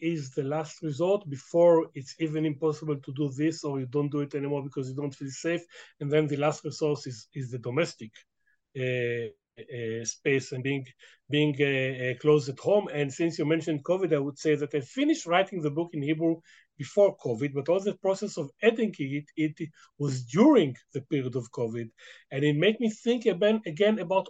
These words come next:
all the topics in the book: the public space, the domestic space, and the flow of time. Because all of us during covid didn't feel the flow of time as we felt it be-, uh, before or as we feel it now.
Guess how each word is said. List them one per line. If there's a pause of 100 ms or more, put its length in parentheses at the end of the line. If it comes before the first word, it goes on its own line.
(140)
all
the
topics
in
the
book: (380)
the
public
space, (420)
the
domestic
space, (160)
and
the
flow
of
time. (560)
Because
all
of
us
during
covid (400)
didn't
feel
the
flow
of
time
as
we
felt
it
be-,
uh,
before
or
as
we
feel
it
now.